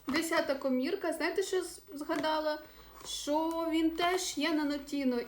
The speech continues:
І там на Notino він двісті з чимось злотих. Тобто зовсім не сто сорок дев'ять, як в Росмані. Тут щось гарне, тут щось гарне, хоч і маленьке. Ну, бачите. Siren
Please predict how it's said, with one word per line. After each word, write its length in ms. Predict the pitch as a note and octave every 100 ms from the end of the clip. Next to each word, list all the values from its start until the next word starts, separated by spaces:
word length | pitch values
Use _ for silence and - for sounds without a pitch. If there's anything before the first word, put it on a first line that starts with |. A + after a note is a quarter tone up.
| -
І 280 | C#4+ D4 C#4
там 260 | C#4+ D4
на 200 | C#4+ C4+
Notino 560 | C4+ - F#4+ G#4 D#4+ C4
він 380 | B3+ D#4 C#4+ C4
двісті 720 | B3+ A#3 B3 D4 F4 - -
з 80 | B3+
чимось 520 | - C#4+ C#4+ C4 B3
злотих. 440 | B3+ B3 A#3 A#3 - -
Тобто 460 | C4 C4 C#4+ C4+ C4+ - - - B3
зовсім 580 | D#4 F4 - C4 B3+ B3+
не 220 | C4+ C4
сто 280 | - C#4+ C4+
сорок 340 | C4 C4 B3
дев'ять, 460 | B3 D4 C#4+ C4 C4
як 200 | B3+ C4
в 20 |
Росмані. 580 | B3+ B3 A#3+ - A#3 A3+ C4 - E4+ E4+ D#4 - - - -
Тут 220 | D4+ F#4
щось 220 | G4 G#4
гарне, 680 | F#4+ G4 F4 D4 C#4+ D4 D4 -
тут 140 | E4
щось 260 | F#4 E4+ D#4
гарне, 380 | D#4+ D4 C4+ -
хоч 200 | E4 -
і 20 |
маленьке. 800 | D#4+ D#4 C#4 B3+ B3 B3 A3+ A3+ - -
Ну, 180 | D#4 - - - - - - - - - - -
бачите. 500 | A#3+ B3 - - D4 F#4 - - - - - - - - - - - - - - - - - - - - -
Siren 720 | C4+ C#4 D#4+ D#4 D#4 D#4